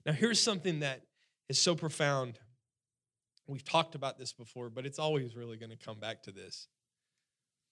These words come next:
Jesus never gets enough credit for this, but he, with one phrase, reduced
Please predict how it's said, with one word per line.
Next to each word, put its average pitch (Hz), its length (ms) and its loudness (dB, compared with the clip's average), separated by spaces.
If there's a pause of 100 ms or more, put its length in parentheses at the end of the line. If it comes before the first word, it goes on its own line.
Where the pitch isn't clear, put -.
(520)
Jesus 180 380 6
never 180 220 8
gets 165 180 0
enough 156 320 -2
credit 135 240 0
for 127 140 -10
this, 123 440 -8 (480)
but 165 320 6 (320)
he, 160 540 4 (680)
with 160 200 2 (160)
one 226 420 4 (340)
phrase, 156 560 4
reduced 165 640 6